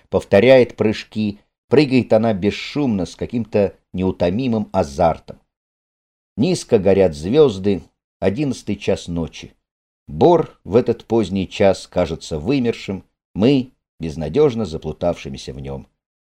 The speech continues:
Пашка молодец, уже забрался под одеяло, притих. Гурьяныч тоже готовится ко сну, раскладывает хвою, бросает на нее потник, снимает однорядку.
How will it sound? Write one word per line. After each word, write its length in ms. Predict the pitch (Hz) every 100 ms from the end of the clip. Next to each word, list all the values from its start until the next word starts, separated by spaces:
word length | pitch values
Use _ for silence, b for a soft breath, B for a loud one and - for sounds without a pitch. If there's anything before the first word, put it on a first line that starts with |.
| _
Пашка 440 | 135 139 - 110
молодец, 800 | 98 87 80 69 80 78 - - _ _ _ -
уже 220 | 92 131
забрался 580 | 208 202 107 123 - 90
под 220 | - 82
одеяло, 600 | 76 80 80 123 123 101
притих. 640 | - 71 - 113 120 - - _ _ _ _ -
Гурьяныч 640 | 101 117 175 156 131 -
тоже 300 | 151 156 123
готовится 640 | 113 110 113 104 101 -
ко 140 | - 95
сну, 500 | - 92 90 80 _
раскладывает 680 | - 82 - 120 92 78 -
хвою, 460 | - 92 127 120
бросает 500 | 82 73 - 117 104
на 40 | 80
нее 300 | 76 76 73
потник, 520 | - 123 123 90 -
снимает 600 | - 69 90 113 - _
однорядку. 800 | - 69 69 78 120 107 - -